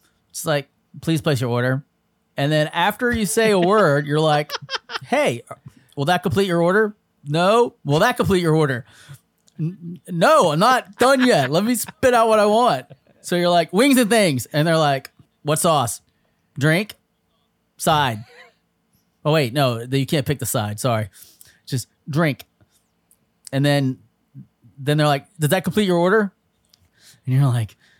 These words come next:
"No, I got another thing." So after fifteen minutes of saying, like, "No, <laughs> that I've not completed my order,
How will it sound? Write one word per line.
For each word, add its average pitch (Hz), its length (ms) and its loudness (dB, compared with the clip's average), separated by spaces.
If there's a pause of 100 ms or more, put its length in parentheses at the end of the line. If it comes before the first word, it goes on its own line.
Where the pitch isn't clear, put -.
(140)
"No, 117 360 0
I 147 120 -4
got 127 140 -4
another 156 260 2
thing." 110 300 -6 (260)
So 190 120 0
after 175 140 -2
fifteen 240 320 2
minutes 247 240 2
of 175 140 0
saying, 208 440 0
like, 165 280 0
"No, 170 520 4
<laughs> - 0 -
that 143 200 2
I've 196 120 2
not 196 320 0
completed 202 440 2
my 180 160 2
order, 160 480 0